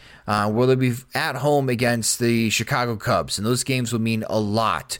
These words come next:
for the Cubs, where the games really don't mean a whole lot for the White Sox. That's nine tough games. And there's still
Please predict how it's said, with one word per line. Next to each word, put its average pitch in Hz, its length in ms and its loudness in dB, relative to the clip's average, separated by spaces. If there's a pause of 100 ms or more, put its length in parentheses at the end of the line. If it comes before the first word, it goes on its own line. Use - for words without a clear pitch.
(300)
for 117 380 2
the 101 120 0
Cubs, 95 480 -2
where 104 320 2
the 95 140 -2
games 107 420 -2
really 107 220 0
don't 107 320 0
mean 107 220 0
a 92 40 0
whole 107 280 2
lot 101 240 0
for 104 100 -8
the 95 80 -2
White 90 240 0
Sox. 62 380 -6 (280)
That's 196 240 -2
nine 147 380 0
tough 120 340 -4
games. 85 560 -6
And 113 480 0 (720)
there's 123 240 2
still 196 600 2